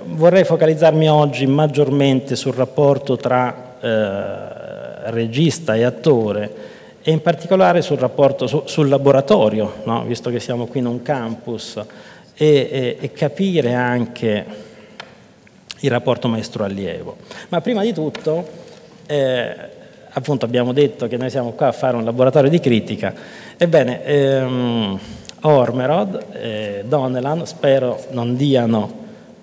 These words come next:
eh, il cattivo esempio, eh, non ci hanno ammesso al laboratorio,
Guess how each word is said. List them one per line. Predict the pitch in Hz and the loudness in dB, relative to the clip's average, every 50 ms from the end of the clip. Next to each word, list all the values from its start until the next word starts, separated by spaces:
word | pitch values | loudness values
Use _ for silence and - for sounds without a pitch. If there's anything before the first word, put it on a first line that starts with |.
| 156 - - - | -18 -16 -14 -12
eh, | 104 107 104 107 107 107 - 131 | -10 -8 -8 -8 -10 -10 -10 -10
il | 131 | -4
cattivo | - 139 131 - 156 143 135 | -2 0 0 2 4 6 6
esempio, | 117 127 123 104 104 101 87 - 156 185 - - - - - - - - - - - - - - - - - - - - - | 6 6 4 4 2 0 0 0 0 0 0 -4 -12 -16 -16 -16 -18 -18 -18 -20 -20 -20 -20 -20 -20 -20 -20 -20 -20 -10 -4
eh, | 139 139 131 131 131 127 135 - 165 | 0 0 0 2 0 -2 -2 -4 -2
non | 165 190 214 220 196 | 0 2 4 4 4
ci | - 190 | 4 4
hanno | 175 165 160 156 | 4 4 4 4
ammesso | 151 151 147 131 117 113 110 - - - 120 120 131 - - | 2 2 2 0 0 -2 -4 -4 -4 -4 -4 -4 -4 -8 -8
al | - 147 135 131 | -4 -4 -2 -2
laboratorio, | 127 120 127 127 117 110 107 107 98 98 92 98 101 | -2 0 2 2 2 2 0 -2 -4 -6 -8 -8 -12